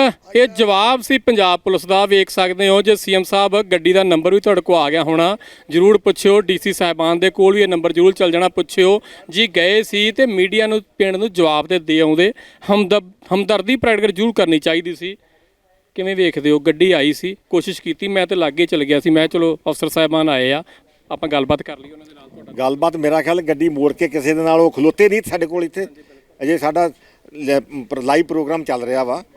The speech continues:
Speaker 2: ਤੇ ਉਹਨਾਂ ਦਾ ਫਰਜ਼ ਤੇ ਬਣਦਾ ਨਾ ਵੀ
Speaker 1: ਹਮਦਰਦੀ ਤਾਂ ਚਾਹੀਦੀ
Speaker 2: ਹਮਦਰਦੀ ਤਾਂ ਚਾਹੀਦੀ ਨਾ ਵੀ ਚਲੋ ਇੰਨੀਆਂ ਪਿੰਡ ਦੇ ਵਿੱਚ ਮੌਤਾਂ ਹੋ ਗਈਆਂ ਵਾ ਜਾਂ ਇਹਦੀ ਵਜ੍ਹਾ ਕੀ ਆ।
Speaker 1: ਜਿਹੜੇ ਘਰ ਦੇ ਸਾਹਮਣੇ, ਉਸ ਘਰ ਦੇ ਸਾਹਮਣੇ ਗੱਡੀ ਮੁੜੀ ਆ ਜਿੱਥੇ ਸੱਤਰ ਵਿਛਿਆ ਇਸ ਟਾਈਮ, ਜਿੱਥੇ ਸੱਤਰ ਵਿਛਿਆ।
Speaker 2: ਬਿਲਕੁਲ ਠੀਕ ਗੱਲ ਹੈ।
Speaker 1: ਕੀ ਕਿਉਂ ਨਹੀਂ, ਕਾਰਨ ਕੀ ਲੱਗਦਾ?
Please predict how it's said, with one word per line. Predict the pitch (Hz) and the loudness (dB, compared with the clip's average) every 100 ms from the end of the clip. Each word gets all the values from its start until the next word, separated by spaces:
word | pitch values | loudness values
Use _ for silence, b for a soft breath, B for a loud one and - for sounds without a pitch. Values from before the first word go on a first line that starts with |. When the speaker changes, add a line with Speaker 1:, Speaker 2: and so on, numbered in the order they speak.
| _ - | _ -6
Speaker 2:
ਤੇ | 156 156 80 | -4 -4 -6
ਉਹਨਾਂ | 185 185 208 | -6 -2 0
ਦਾ | |
ਫਰਜ਼ | 208 147 151 | 0 -2 -2
ਤੇ | 247 | -2
ਬਣਦਾ | 190 143 147 | 0 -2 -4
ਨਾ | 175 - - _ _ 160 | -6 -10 -18 _ _ -6
ਵੀ | |
Speaker 1:
ਹਮਦਰਦੀ | 147 196 160 | -6 -8 -18
ਤਾਂ | 190 | -20
ਚਾਹੀਦੀ | - - - | -20 -18 -6
Speaker 2:
ਹਮਦਰਦੀ | 139 170 147 107 156 | -4 0 0 0 -4
ਤਾਂ | |
ਚਾਹੀਦੀ | 190 165 180 170 | 0 0 2 0
ਨਾ | 196 | -2
ਵੀ | 190 | -2
ਚਲੋ | 185 175 | 0 0
ਇੰਨੀਆਂ | 156 170 | 0 -2
ਪਿੰਡ | 175 165 | -4 -6
ਦੇ | 151 | -4
ਵਿੱਚ | 160 156 | -4 -4
ਮੌਤਾਂ | 143 123 147 | -6 -6 -4
ਹੋ | 165 | -6
ਗਈਆਂ | 110 123 | -6 -8
ਵਾ | 131 165 _ b b b - | -8 -10 _ b b b -4
ਜਾਂ | 139 156 165 160 - _ 175 | 0 2 2 -2 -10 _ 0
ਇਹਦੀ | 160 156 | 2 2
ਵਜ੍ਹਾ | 135 185 196 | 2 0 -2
ਕੀ | 143 | -6
ਆ। | 131 - | -16 -16
Speaker 1:
ਜਿਹੜੇ | 208 254 269 262 - - | -10 -4 -4 -6 -12 -4
ਘਰ | 254 190 | -2 0
ਦੇ | 190 | -2
ਸਾਹਮਣੇ, | 208 226 247 254 | -2 0 2 4
ਉਸ | 226 202 - | 4 2 2
ਘਰ | 226 | 0
ਦੇ | 175 | 0
ਸਾਹਮਣੇ | 175 196 226 226 | -4 -4 -2 2
ਗੱਡੀ | 180 160 | 2 4
ਮੁੜੀ | 160 139 165 | 2 2 2
ਆ | |
ਜਿੱਥੇ | 196 196 185 | 0 -4 -4
ਸੱਤਰ | - 151 - | -4 -4 -2
ਵਿਛਿਆ | 143 135 160 139 | 0 2 2 0
ਇਸ | 127 | -2
ਟਾਈਮ, | - 131 139 | -4 -4 -6
ਜਿੱਥੇ | 143 151 156 | -8 -6 -6
ਸੱਤਰ | 143 - | -8 -14
ਵਿਛਿਆ। | 135 _ _ - | -20 _ _ -4
Speaker 2:
ਬਿਲਕੁਲ | 143 220 - 220 | 0 0 0 -2
ਠੀਕ | - 147 139 | -2 -4 -2
ਗੱਲ | 156 175 | -2 -4
ਹੈ। | |
Speaker 1:
ਕੀ | 202 254 | -2 -2
ਕਿਉਂ | 233 208 | 2 2
ਨਹੀਂ, | 175 | 2
ਕਾਰਨ | 175 156 156 | 2 0 -2
ਕੀ | 175 | -8
ਲੱਗਦਾ? | 135 123 | -12 -16